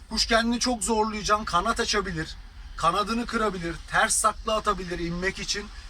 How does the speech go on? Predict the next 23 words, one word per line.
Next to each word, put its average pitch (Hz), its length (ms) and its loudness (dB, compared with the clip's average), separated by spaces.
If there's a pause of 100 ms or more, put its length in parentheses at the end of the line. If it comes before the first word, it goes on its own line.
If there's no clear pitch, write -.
(120)
Kendini 175 400 -2
bir 190 60 -4
yere 202 160 2
vurabilir 196 500 -6
ve 185 80 -6
kötü - 280 -8
sonuçlar 180 520 -2 (680)
doğurabilir 165 640 -2
arkadaşlar. 143 640 -2
Bu 147 60 -8
da 156 80 -4
sizin 170 300 -4
için 165 180 -4
çok, 175 160 -6 (640)
e, 123 280 -10 (120)
kötü 160 220 -6
sonuçlar 165 400 -4
olur 123 240 -2
yani 110 220 -2
öyle 123 200 -2
söyleyeyim. 120 400 -4
Çok 143 200 -6
üzülürsünüz. 127 800 -6